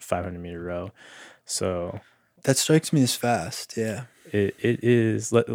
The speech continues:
Speaker 1: one twenty, one twenty-six is my best, and it's hell.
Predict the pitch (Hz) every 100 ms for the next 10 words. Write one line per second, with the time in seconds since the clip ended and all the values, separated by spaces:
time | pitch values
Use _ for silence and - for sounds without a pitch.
0 | - 107 123 143 147 151 139 117 98 107
1 | 110 123 110 - 101 - - 90 90 87
2 | 85 85 90 - - - - 90 87 92
3 | 92 95 - 90 90